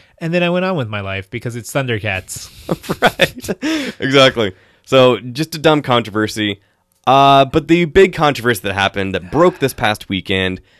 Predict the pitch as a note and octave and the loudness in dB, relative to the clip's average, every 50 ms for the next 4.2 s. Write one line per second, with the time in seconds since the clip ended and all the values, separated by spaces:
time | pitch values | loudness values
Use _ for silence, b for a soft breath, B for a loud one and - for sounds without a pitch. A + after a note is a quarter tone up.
0 | _ _ _ _ _ _ _ _ _ B2+ A#2+ A#2 F3 G3 G3+ E3+ C3+ - B2 G#2+ | _ _ _ _ _ _ _ _ _ -6 0 4 4 4 4 2 0 0 0 0
1 | G2 G2+ G#2+ A2 _ _ _ _ _ - F#2+ G2 G2 F#2 B2+ D3 D3 - D3 B2+ | -2 -2 -6 -10 _ _ _ _ _ -2 0 0 0 2 2 0 2 2 -2 0
2 | G#2+ A#2+ A#2+ A#2 A2+ G2 - - - - C3+ C#3 C#3+ C3+ C3 - - - B2 A2+ | 2 0 0 0 -2 -4 -8 -12 -4 0 2 2 2 2 0 -2 -6 -8 -6 -6
3 | A2+ A2 A2 A2 A2 A2 _ _ _ _ _ _ _ _ _ _ - G#2+ G#2 G2+ | -4 -2 -2 -4 -4 -6 _ _ _ _ _ _ _ _ _ _ -2 0 2 2
4 | G2 F#2+ F#2 F#2 | 2 2 0 0